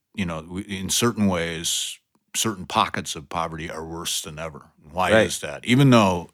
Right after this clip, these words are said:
Speaker 1: the funding for the, for the, the post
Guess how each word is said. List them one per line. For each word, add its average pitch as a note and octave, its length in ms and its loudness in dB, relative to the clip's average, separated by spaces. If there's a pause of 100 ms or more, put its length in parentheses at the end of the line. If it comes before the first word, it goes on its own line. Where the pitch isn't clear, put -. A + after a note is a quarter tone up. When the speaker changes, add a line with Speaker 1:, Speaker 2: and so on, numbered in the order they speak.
Speaker 1:
the F#2+ 120 -8
funding F2+ 640 4
for C3 400 2
the, A2+ 140 2 (100)
for C3+ 440 2 (680)
the, A2 220 0
the G#2+ 160 -4
post C3+ 500 2